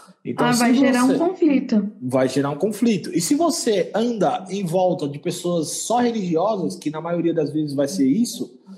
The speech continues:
Speaker 1: e você não souber interpretar o texto, você vai adquirir crenças religiosas.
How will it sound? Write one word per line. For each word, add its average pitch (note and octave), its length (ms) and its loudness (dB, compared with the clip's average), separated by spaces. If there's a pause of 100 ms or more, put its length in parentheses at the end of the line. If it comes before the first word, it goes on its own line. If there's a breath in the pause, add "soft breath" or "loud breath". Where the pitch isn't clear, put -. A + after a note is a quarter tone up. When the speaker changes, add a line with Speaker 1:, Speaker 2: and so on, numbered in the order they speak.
(180 loud breath)
Speaker 1:
e F3 60 -4
você G3 320 0
não A3+ 120 0
souber G#3 320 0
interpretar D#3+ 400 -2
o C#3 60 4
texto, G3 420 0 (380 loud breath)
você D3 320 0
vai E3+ 540 0
adquirir A#3 680 0
crenças B3+ 680 0
religiosas. A3+ 1120 2